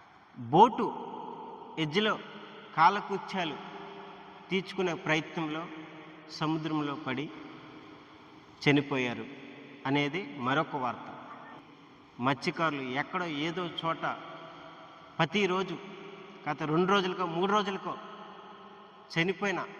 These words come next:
వార్తలు మన ముందు నిత్యం కనిపిస్తున్నాయి. చూసి మత్స్యకారుడు ఆవేదన చెందడం,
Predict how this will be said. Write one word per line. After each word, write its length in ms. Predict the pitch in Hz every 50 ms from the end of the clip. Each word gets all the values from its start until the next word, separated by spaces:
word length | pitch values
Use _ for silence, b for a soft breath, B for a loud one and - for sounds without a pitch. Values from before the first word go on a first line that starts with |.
| - - - 117
వార్తలు 540 | 117 127 143 147 - - 165 147 127 123 127 135 - - - - - - - 135
మన 160 | 127 131 131
ముందు 500 | 131 135 143 160 175 160 143 131 143 - - - -
నిత్యం 400 | 131 135 131 131 - - 175 180
కనిపిస్తున్నాయి. 720 | 156 - 131 135 123 151 135 - - - 127 120 117 104 - - - - - - - - - - - - - - - - - - - - - - 160
చూసి 340 | 170 170 - - 156 - - - - - - - - - -
మత్స్యకారుడు 600 | 127 127 123 120 - 143 - 151 143 139 127 117
ఆవేదన 400 | 117 117 131 143 160 160 143 151
చెందడం, 540 | 147 131 - 139 127 127 127 113 127 143 -